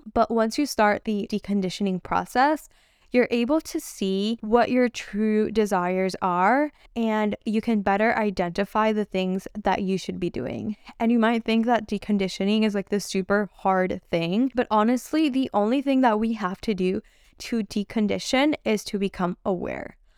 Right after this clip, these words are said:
So once you're able to say, "This thing is not something I even actually want," or, "This is not really me," that's when you know that that's the conditioning speaking.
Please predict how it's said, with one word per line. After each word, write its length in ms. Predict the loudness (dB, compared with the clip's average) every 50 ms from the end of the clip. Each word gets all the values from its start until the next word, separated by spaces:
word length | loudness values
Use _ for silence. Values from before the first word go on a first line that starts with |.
| _ _ _ _
So 180 | -2 0 0 2
once 320 | 4 4 4 2 2 2
you're 140 | 0 0 0
able 280 | 0 0 0 2 0 0
to 160 | 0 -2 -6
say, 460 | -6 -4 -2 -2 0 0 0 0 0
"This 340 | 0 2 2 0 0 -2 -6
thing 600 | -6 -2 0 0 2 0 0 0 0 -2 -2 -4 -6 -10 _ _ _ -20 _ _ _ _ -2
is 160 | 0 0 2
not 460 | 2 2 4 4 2 2 0 -2 0
something 420 | 0 2 2 2 2 2 0 0 -2 -2 -2
I 200 | -2 0 0 0
even 320 | -2 -2 0 0 0 -2 -2 -4
actually 540 | -4 -4 -4 -6 -6 -6 -4 -2 0 0 0
want," 640 | 0 0 -2 -2 -2 -2 0 0 0 0 -2 -4 -8 _ -2
or, 160 | 0 2 2
"This 340 | 2 2 2 2 2 2 -2
is 140 | -2 0 2
not 320 | 2 2 2 0 0 0
really 320 | 0 0 2 2 0 0
me," 420 | 0 0 0 0 0 0 -2 -2 -4 _ _ _ _ _ _ -12 _ 2
that's 280 | 2 2 2 2 0
when 180 | 0 0 2 2
you 120 | 2 4
know 500 | 4 4 4 4 2 2 2 2 0 -2 _ _ _ _ _ _ _ _ _ _ _ _ 0
that 300 | 2 2 2 2 0 -4 _ _ -2
that's 240 | 0 0 0 0 -2
the 80 | -2 0
conditioning 520 | 2 2 2 2 0 -2 -2 -2 -2 -2
speaking. 640 | -4 -6 -6 -6 -6 -6 -6 -8 -8 -6 -6 -8